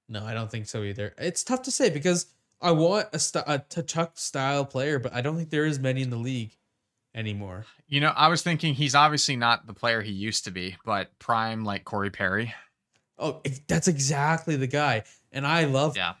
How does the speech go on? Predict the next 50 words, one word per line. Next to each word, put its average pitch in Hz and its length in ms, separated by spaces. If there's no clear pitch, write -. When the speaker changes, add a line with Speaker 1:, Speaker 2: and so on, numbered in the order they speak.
Speaker 1:
I, 135 240
I 139 220
mean, 127 160
I 113 80
hate 127 260
Corey 117 160
Perry 113 220
when 110 160
he's 104 120
playing 104 560
my 107 220
team, 156 360
but 117 220
when 123 160
he's 117 200
not, 117 260
I 117 100
think 151 160
he's 120 140
a 113 140
<laughs> - 80
really 151 240
good 135 280
player 127 280
that 110 220
gets 123 240
on 156 120
people's 180 360
nerves, 127 480
but 120 80
he - 100
can - 160
also 143 480
score 139 560
goals 135 400
and 135 140
get 135 240
several 139 320
of 180 60
those 160 180
opportunities 135 840
to 117 80
win, 120 320
man. 92 300
He's 143 200
always 156 340
on 170 120
a 160 40
winning 147 340
team, 147 340